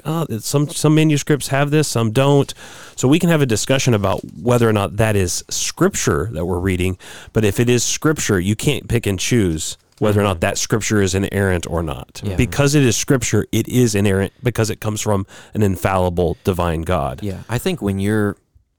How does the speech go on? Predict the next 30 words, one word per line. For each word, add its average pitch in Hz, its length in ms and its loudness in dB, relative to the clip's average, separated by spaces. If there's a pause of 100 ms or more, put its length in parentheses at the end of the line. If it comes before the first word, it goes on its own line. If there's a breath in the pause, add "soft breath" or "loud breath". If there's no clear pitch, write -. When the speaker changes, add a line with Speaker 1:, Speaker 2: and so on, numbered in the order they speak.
(100)
Speaker 2:
wanting 110 440 0
to - 140 -8
try 101 200 -2
to 90 80 -2
differentiate 95 760 -4
between 95 440 -6
what - 160 -6
scripture - 360 -6
says 95 540 -4
over 92 240 -6
here 101 380 -2 (680 soft breath)
and, 87 480 -4 (220)
and 87 320 -6
dif-, 104 220 -6
I 101 40 -6
mean, 92 200 -4
dif-, - 380 -14
differentiate 117 600 -4 (480)
to - 120 -2
when 101 140 -2
it's - 160 -8
talking 107 340 -4
about 95 180 -8
something 98 320 -8
scientific 95 840 -8 (520 soft breath)
and 92 120 -4
say 98 200 -4
it's 92 160 -8
not 98 180 -4 (220)
errant, 98 300 -4